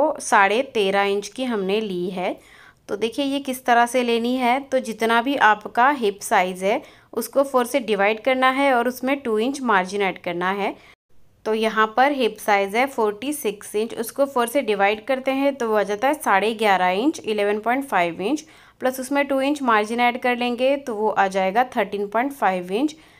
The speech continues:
साढ़े तेरह इंच। तो इसके लिए ये हमने फोर फोल्ड साढ़े तेरह इंच का ले लिया है।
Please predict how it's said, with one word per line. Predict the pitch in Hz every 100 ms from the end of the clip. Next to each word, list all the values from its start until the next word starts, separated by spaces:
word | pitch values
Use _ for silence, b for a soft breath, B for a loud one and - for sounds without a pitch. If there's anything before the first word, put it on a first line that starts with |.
| B -
साढ़े | 214 202 277
तेरह | 269 208 185 190 185
इंच। | 240 - -
तो | 233
इसके | 233 - 269
लिए | 269
ये | 269 277
हमने | 285 262 269
फोर | 277 240 220
फोल्ड | 226 233 247 269
साढ़े | 233 185 202
तेरह | 214 208 190
इंच | 185 190
का | - 269
ले | 247
लिया | 180 175 175 180
है। | 180 233